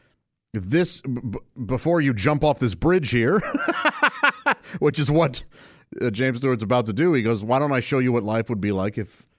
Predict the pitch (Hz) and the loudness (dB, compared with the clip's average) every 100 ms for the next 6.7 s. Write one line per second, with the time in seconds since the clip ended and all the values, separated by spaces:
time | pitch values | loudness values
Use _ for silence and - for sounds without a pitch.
0 | _ _ - 98 87 104 127 156 226 - | _ _ -8 -6 -4 -2 -2 0 0 0
1 | 190 185 233 254 247 254 262 247 247 262 | -4 -4 -6 -4 -2 0 0 -2 0 0
2 | 139 208 240 135 90 110 92 78 147 139 | 0 0 2 2 0 -4 -6 -4 -2 -2
3 | 87 85 69 - 123 113 104 _ _ _ | -2 -6 -10 -6 -2 -2 -4 _ _ _
4 | _ - 110 107 101 87 - 156 151 104 | _ -6 -2 0 0 -4 -4 0 0 0
5 | - _ _ _ _ _ 151 143 131 - | -8 _ _ _ _ _ -2 0 -2 -4
6 | 139 196 220 208 214 - - | -2 2 2 2 -2 -4 -12